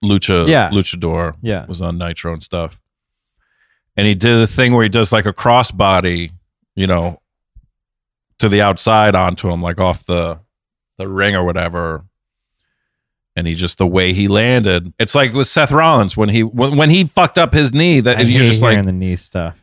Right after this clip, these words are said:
Speaker 2: Ugh.
Speaker 1: I know, like, he, his knee is fucked, like, surgery, out for a year.
Speaker 2: It's like what Undertaker was saying in that interview. Just like
Speaker 1: Exactly.
Speaker 2: these big flips and stuff,
Speaker 1: Yeah.
Speaker 2: you,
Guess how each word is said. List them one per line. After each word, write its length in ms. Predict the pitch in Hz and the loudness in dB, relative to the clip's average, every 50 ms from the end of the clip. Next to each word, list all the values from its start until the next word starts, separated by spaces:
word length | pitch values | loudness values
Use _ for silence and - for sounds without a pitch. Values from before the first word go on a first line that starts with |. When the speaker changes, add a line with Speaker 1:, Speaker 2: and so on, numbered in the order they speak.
| _ - | _ -12
Speaker 2:
Ugh. 240 | 110 113 104 92 - - _ _ - | -8 -8 -8 -8 -8 -12 _ _ -2
Speaker 1:
I 140 | 104 113 117 | 0 2 4
know, 220 | 120 120 110 - - | 4 4 2 2 2
like, 240 | 123 127 127 107 - | 2 2 2 2 0
he, 380 | - 139 143 143 135 127 - _ - | 2 2 4 4 4 2 -2 _ -2
his 200 | 113 127 117 113 | 0 0 2 2
knee 160 | 127 127 117 | 2 2 2
is 120 | 107 - - | 2 0 -4
fucked, 720 | - - - - - - 120 101 - - - _ - - _ _ _ _ _ _ _ _ | -10 -18 -20 -12 -4 -2 0 0 0 -2 -8 _ -20 -20 _ _ _ _ _ _ _ _
like, 380 | - 104 95 90 85 - - - - | -4 -2 -2 -2 -4 -6 -14 -20 -16
surgery, 960 | - - - 123 117 117 107 101 113 110 107 107 107 104 104 98 90 90 - - | -10 -4 0 2 2 2 2 2 2 2 2 2 2 2 0 -2 -4 -8 -8 -4
out 180 | 92 98 101 - | -2 -2 -2 -2
for 220 | - - 98 92 | -2 -2 -2 0
a 60 | 92 | 0
year. 520 | 90 90 92 90 90 87 85 85 90 87 _ _ _ _ _ _ _ _ _ _ _ _ _ _ _ _ _ _ _ _ _ - | -2 -2 -2 -2 -2 -2 -4 -6 -8 -12 _ _ _ _ _ _ _ _ _ _ _ _ _ _ _ _ _ _ _ _ _ -4
Speaker 2:
It's 140 | 120 123 120 | -4 0 0
like 140 | 151 156 156 | 0 0 0
what 160 | 151 135 127 | -2 0 0
Undertaker 380 | 131 156 175 - 151 127 104 | 0 -2 -2 -2 -4 -4 -4
was 120 | 104 101 - | -4 -6 -6
saying 260 | - 110 104 101 98 | -6 -6 -4 -4 -4
in 100 | 95 92 90 | -4 -4 -4
that 160 | 90 87 87 | -6 -6 -4
interview. 520 | 104 131 143 120 95 82 90 76 71 71 - _ _ _ _ _ _ _ _ - - - _ - | -4 -4 -4 -4 -6 -8 -10 -12 -12 -12 -16 _ _ _ _ _ _ _ _ -20 -20 -20 _ -2
Just 300 | - 120 117 - - 120 | 0 0 0 0 0 0
like 240 | 107 104 101 - | 0 0 0 0
Speaker 1:
Exactly. 380 | 98 90 110 107 101 92 110 110 117 | 0 2 2 2 2 2 0 0 0
Speaker 2:
these 120 | 113 92 | 0 0
big 320 | - - 123 123 113 104 - | 0 0 0 0 0 -4 -6
flips 380 | - 131 135 143 - - - | -4 -2 -2 -2 -2 -4 -8
and 140 | 113 110 104 | -8 -8 -8
stuff, 320 | - - - 104 95 90 | -8 -10 -6 -6 -4 -2
Speaker 1:
Yeah. 180 | 90 85 78 - | 0 -2 -2 -2
Speaker 2:
you, 200 | 107 104 104 - | -4 -6 -6 -8